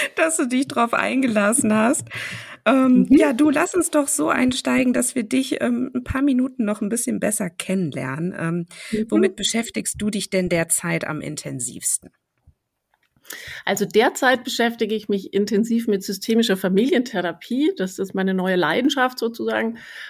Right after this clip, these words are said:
Speaker 2: Meine alte Leidenschaft ist eben seit zwanzig Jahren mindestens, ähm, soziologische Systemtheorie. Also das kann ich, damit bin ich identifiziert, da weiß ich, was ich tue.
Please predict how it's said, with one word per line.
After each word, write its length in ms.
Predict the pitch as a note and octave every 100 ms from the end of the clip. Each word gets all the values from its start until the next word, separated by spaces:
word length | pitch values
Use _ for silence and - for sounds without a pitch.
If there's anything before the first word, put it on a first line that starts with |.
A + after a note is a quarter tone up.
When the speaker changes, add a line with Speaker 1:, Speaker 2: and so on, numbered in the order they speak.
| -
Speaker 2:
Meine 260 | F3+ F#3+
alte 260 | - G#3+ A#3
Leidenschaft 680 | G#3+ G3 G#3+ G3+ G3 G3 -
ist 180 | F#3 -
eben 200 | F#3 F#3
seit 240 | F3 D#3 -
zwanzig 420 | - F#3 F#3+ -
Jahren 340 | F#3+ F3+ G3+ G3
mindestens, 640 | A3 A#3 C4 G#3 A3+ - _ - - - _
ähm, 120 | F#3+ F#3
soziologische 580 | G#3 G3 A3 A3 A3
Systemtheorie. 920 | F#3 F3+ - G#3+ D4 - C#4 C#4 D4 F#4+ -
Also 180 | F#3 F#3
das 300 | - F3+ -
kann 240 | - F3
ich, 320 | D4+ D#4 -
damit 300 | G3 G3+ F#3+
bin 120 | G3
ich 120 | G3 -
identifiziert, 800 | F#3 F#3 F#3 - F#3 A#3+ C4 A3+
da 80 |
weiß 240 | F3+ F3+ F#3+
ich, 100 | G3
was 160 | F#3
ich 140 | F#3 -
tue. 260 | - D#4